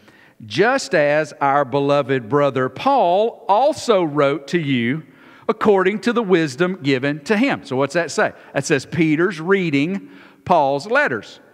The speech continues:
Peter has been exposed to Paul's writing. And he's like, "I'm, I'm telling you to, to,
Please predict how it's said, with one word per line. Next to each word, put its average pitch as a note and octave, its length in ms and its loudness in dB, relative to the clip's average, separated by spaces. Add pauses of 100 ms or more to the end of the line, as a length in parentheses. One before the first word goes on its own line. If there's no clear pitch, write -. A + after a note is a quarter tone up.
(260)
Peter F#3 280 2
has A3 220 0
been G#3 200 0
exposed A3 680 0
to B3 80 -2
Paul's D#3+ 500 0
writing. A#3 500 0 (540)
And A3+ 40 -2
he's A3+ 120 2
like, A3+ 160 4
"I'm, B3+ 280 2
I'm A#3 140 2
telling B3+ 380 2
you D4 220 2 (200)
to, G#3 280 0
to, G#3+ 200 2